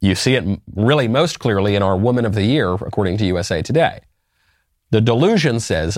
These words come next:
"I am a woman." But the mirror says, "I am a man." The reality says, "I am a man." So what are you gonna do? Are you gonna change your disordered thinking? Are you gonna change your fantasy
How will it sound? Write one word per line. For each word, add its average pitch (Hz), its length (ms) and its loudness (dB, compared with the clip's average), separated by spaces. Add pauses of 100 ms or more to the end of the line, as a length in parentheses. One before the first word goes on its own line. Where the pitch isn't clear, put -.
"I 92 200 0
am 98 160 0
a 98 40 0
woman." 123 460 -2 (1400)
But 101 260 2
the 104 80 0
mirror 127 440 2
says, 78 440 -4 (100)
"I 98 140 -2
am 104 160 0
a 104 60 0
man." 113 480 -2 (440)
The 95 80 -2
reality 127 600 2
says, 85 340 -6
"I 98 140 -4
am 95 120 -2
a 95 60 0
man." 90 260 -2
So - 140 -4
what 101 140 0
are 117 40 2
you 120 80 0
gonna 135 200 0
do? 202 200 0 (600)
Are 92 80 4
you 92 140 2
gonna 92 180 0
change 107 640 -2
your 90 340 0 (160)
disordered 101 560 0
thinking? 104 340 -2
Are 95 120 -4
you 90 160 0
gonna 82 160 -4
change 107 520 -2
your 98 200 -4
fantasy 139 680 -4